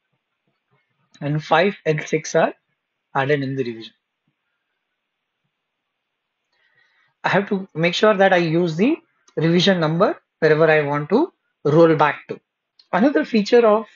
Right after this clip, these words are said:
deployment is you can specify the rollout strategy. Let's look at that. So the default strategy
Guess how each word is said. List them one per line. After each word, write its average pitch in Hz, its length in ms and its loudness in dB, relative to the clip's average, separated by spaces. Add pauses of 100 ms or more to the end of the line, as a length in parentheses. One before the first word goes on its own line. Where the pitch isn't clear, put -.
(320)
deployment 180 580 0
is 214 320 -2 (680)
you 196 100 4
can 269 160 2
specify 214 580 0
the 262 240 -2 (320)
rollout 175 440 2
strategy. 139 640 -4 (1400)
Let's 160 200 -4
look 190 120 -4
at 196 120 0
that. - 260 -2 (1600)
So 185 440 2 (1900)
the 185 180 4
default 285 600 2
strategy 160 680 -2